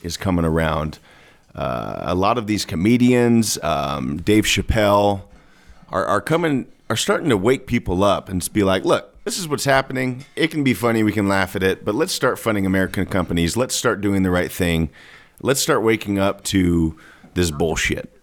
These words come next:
So there is positive change happening, and it starts with you and me. And when you can buy American made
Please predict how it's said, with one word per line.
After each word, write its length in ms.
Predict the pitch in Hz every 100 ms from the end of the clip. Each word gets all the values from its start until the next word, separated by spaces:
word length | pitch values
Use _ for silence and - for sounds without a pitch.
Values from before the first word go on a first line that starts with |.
| _
So 140 | - 165
there 140 | 220
is 100 | 226
positive 500 | - 98 92 85 85
change 300 | - 85 82
happening, 480 | 85 78 87 92 104
and 100 | 92
it 140 | 95
starts 300 | - 110 98
with 120 | 95 82
you 340 | 127 147 - -
and 140 | - 90
me. 260 | 90 - - - - - -
And 320 | - 85 85 -
when 140 | 95
you 80 | 95
can 140 | 95 90
buy 180 | 95
American 420 | 98 95 95 92 85
made 340 | 82 95 113